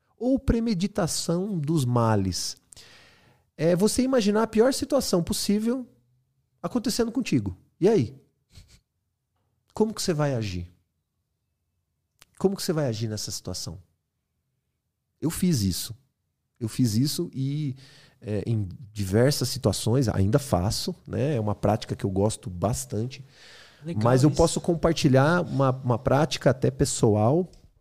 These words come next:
Speaker 1: é, de algo muito difícil que eu vivi, inclusive recentemente, é, em dois mil e vinte.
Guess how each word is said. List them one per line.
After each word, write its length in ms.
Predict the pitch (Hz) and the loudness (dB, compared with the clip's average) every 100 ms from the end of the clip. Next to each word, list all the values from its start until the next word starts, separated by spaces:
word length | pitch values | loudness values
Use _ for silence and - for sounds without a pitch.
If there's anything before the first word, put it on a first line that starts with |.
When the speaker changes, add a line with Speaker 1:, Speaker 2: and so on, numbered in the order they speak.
| _ - | _ -4
Speaker 1:
é, 840 | 104 101 98 98 95 90 90 85 - _ _ _ | 0 0 0 0 -2 -2 -4 -6 -10 _ _ _
de 160 | 101 113 | 0 2
algo 280 | 131 135 | 4 2
muito 500 | 151 117 113 143 156 | 2 2 2 2 2
difícil 600 | 135 117 - 90 - - 110 _ _ _ _ - | -2 -4 -4 -6 -6 -10 -14 _ _ _ _ -14
que 440 | - 104 110 117 | -4 0 2 2
eu 120 | 110 | 0
vivi, 500 | 113 110 127 92 87 85 _ _ _ _ _ - | 0 2 0 0 -4 -4 _ _ _ _ _ -12
inclusive 500 | 98 95 90 117 143 | -6 -4 0 0 2
recentemente, 1000 | 123 127 - 123 - 110 90 82 80 - _ _ _ _ _ _ _ _ - _ _ _ | 2 0 -2 -4 -4 -4 -4 -4 -8 -16 _ _ _ _ _ _ _ _ -20 _ _ _
é, 180 | 92 90 | -4 -2
em 60 | 92 | 2
dois 220 | 104 104 | 2 2
mil 120 | 110 | 2
e 60 | 113 | 2
vinte. 480 | 87 85 78 - | 0 -4 -4 -12